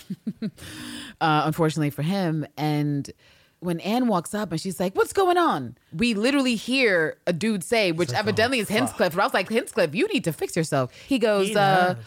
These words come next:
Speaker 1: "Oh, fucking hell. I'm not talking to that bloody Jack." That is what he says. As he
Speaker 2: I
Speaker 1: walks off, it's in the subtitles. It's maybe hard to hear, but it's there.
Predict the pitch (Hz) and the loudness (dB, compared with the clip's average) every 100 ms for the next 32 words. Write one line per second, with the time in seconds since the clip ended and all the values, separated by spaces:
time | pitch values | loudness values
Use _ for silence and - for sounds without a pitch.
0 | - - 226 220 196 190 175 147 143 143 | -18 -2 2 2 0 -2 -2 -2 -4 -2
1 | 131 120 147 156 147 - 147 139 131 120 | -2 -2 -2 0 -2 -2 -6 -6 -6 -6
2 | 113 107 110 117 107 98 98 95 - - | -8 -8 -6 -6 -6 -8 -10 -12 -14 -20
3 | _ _ _ _ _ 123 160 160 139 123 | _ _ _ _ _ -4 -2 -2 -2 -4
4 | 123 107 98 62 57 - - _ _ _ | -6 -8 -10 -12 -14 -16 -20 _ _ _
5 | 175 185 190 180 185 180 185 185 151 135 | 0 2 2 2 4 2 2 0 0 0
6 | 170 175 220 208 196 190 175 156 151 147 | -4 0 0 0 2 0 0 -2 -2 -4
7 | - 139 147 156 165 151 139 143 147 143 | -6 -4 -2 -2 -2 -2 -4 -8 -6 -2
8 | 196 175 147 - 175 214 226 147 | 0 0 -4 -10 -2 0 2 0